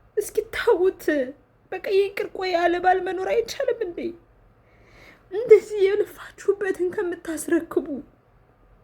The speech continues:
ከምትሰጡ፣ እሱ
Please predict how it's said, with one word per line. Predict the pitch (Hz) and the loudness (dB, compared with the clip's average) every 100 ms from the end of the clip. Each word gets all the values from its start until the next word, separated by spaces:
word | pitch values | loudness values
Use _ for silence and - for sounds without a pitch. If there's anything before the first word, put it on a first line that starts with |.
| _ _ _ - _ - - - - | _ _ _ -20 _ -20 -20 -20 -8
ከምትሰጡ፣ | - 370 392 392 - - 381 - 311 277 - - _ _ _ _ _ _ _ _ - - - 403 | 2 4 4 2 -2 0 0 0 -6 -10 -12 -20 _ _ _ _ _ _ _ _ -20 -20 -6 -2
እሱ | 370 | -2